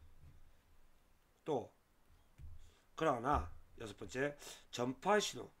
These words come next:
지피에스 전파 신호가 차단되는 것, 숲속이라든지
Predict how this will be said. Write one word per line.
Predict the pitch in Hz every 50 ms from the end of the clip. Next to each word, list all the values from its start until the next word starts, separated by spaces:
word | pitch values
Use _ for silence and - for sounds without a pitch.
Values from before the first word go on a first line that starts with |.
| - - - - - -
지피에스 | - - 147 147 - - - - 156 156 156 143 127 - - - 160 165 175 180 175 - - - - - -
전파 | - - 117 120 117 120 - - - 151 165 170 175 175 - - - - -
신호가 | - - - - 131 127 139 127 120 127 131 147 156 - - - - - - - - -
차단되는 | - - - 143 156 165 165 160 135 117 - - -
것, | - - - - - - - - - - - - - - - - - - - - - - - - - - - - 73 76
숲속이라든지 | - - 143 131 - - 147 135 120 120 110 107 98 104 95 98 95 95 110 117 131 147 165 165 -